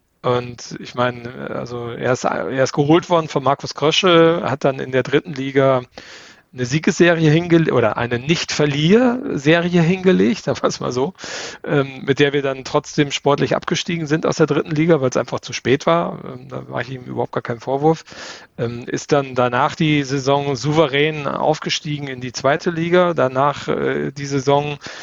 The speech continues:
ähm, überraschend, äh, und meiner Meinung nach auch ganz, äh,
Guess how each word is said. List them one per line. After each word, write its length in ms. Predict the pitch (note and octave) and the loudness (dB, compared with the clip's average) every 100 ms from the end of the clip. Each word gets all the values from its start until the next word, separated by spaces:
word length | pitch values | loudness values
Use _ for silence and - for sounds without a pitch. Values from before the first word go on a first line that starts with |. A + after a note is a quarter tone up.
| - - | -16 -6
ähm, 440 | B2 B2+ B2 A#2+ A#2+ | -2 -2 -4 -12 -12
überraschend, 1000 | - - D#3 D3 C3+ D#3 G3 F#3 E3 - - | -10 -4 2 2 2 -2 -4 -6 -6 -8 -4
äh, 400 | D#3+ D3+ C#3+ C#3+ | 0 2 2 0
und 520 | - D3+ F3+ - E3+ - - | -4 -6 -6 -10 -16 -20 -8
meiner 300 | B2 C3+ B2+ | -2 -2 0
Meinung 260 | B2+ B2+ B2+ | -4 -4 0
nach 240 | C3 B2+ | -2 0
auch 240 | - A#2+ | -4 -4
ganz, 420 | - B2 B2 - B2+ | -2 -4 -4 -12 -8
äh, 180 | B2 | -6